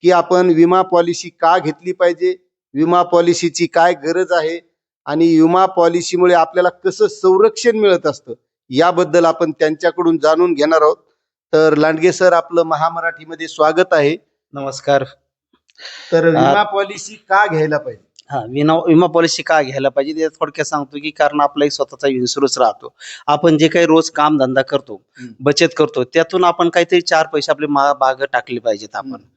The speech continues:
Speaker 2: ज्यावेळेस आपण जे काही समजा आपण दर महिन्याला जी बचत करतो समजा,
Speaker 1: हम्म.
Speaker 2: तर त्यातून कमीत कमी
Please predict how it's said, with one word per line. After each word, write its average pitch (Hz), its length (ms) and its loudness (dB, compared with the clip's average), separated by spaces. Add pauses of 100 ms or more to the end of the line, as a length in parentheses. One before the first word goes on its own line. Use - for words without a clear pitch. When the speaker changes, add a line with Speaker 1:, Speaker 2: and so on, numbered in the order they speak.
(440)
Speaker 2:
ज्यावेळेस 165 340 2
आपण 160 420 0 (160)
जे 151 140 0
काही 165 180 -2
समजा 160 280 0
आपण 156 260 -2
दर 156 220 0
महिन्याला 147 400 0
जी 143 220 -6
बचत 147 320 -2
करतो 131 260 -6
समजा, 113 280 -10
Speaker 1:
हम्म. - 300 -12
Speaker 2:
तर 123 140 -10
त्यातून 165 300 0
कमीत 165 260 2 (100)
कमी 165 260 0